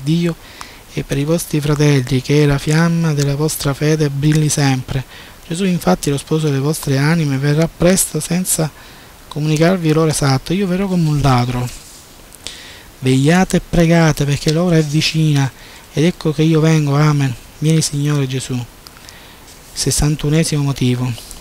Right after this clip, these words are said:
per cantare insieme a noi la gloria del Signore. Dice Gesù, non disperatevi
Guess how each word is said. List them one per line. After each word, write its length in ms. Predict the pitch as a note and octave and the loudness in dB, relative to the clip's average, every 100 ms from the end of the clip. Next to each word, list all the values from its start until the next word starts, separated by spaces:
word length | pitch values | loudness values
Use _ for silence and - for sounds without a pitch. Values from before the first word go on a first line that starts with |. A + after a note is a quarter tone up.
| - - - | -20 -20 -8
per 160 | C3 - | -6 -2
cantare 320 | C3+ C3+ D3+ | -2 0 0
insieme 320 | C#3+ - C#3 | 0 0 -2
a 40 | C3+ | -2
noi 280 | C3+ D#3+ | -2 0
la 120 | D3+ C3 | 0 0
gloria 320 | C3 C#3 C3+ | -2 -2 -2
del 120 | C3+ | -2
Signore. 640 | - - B2 A#2+ A#2 A2+ A#2 - - - - | -4 -4 -4 -4 -4 -8 -10 -14 -20 -20 -6
Dice 300 | C#3+ D3 D3 | -2 0 -2
Gesù, 380 | C#3 C3 B2+ A#2+ - - - - | -6 -6 -6 -8 -10 -20 -20 -12
non 280 | - C#3+ D#3 | -4 -2 0
disperatevi 960 | C#3+ D3+ - D3+ C#3+ C3+ C3 B2 A#2+ A#2+ | 2 0 2 2 4 2 0 -2 -2 -4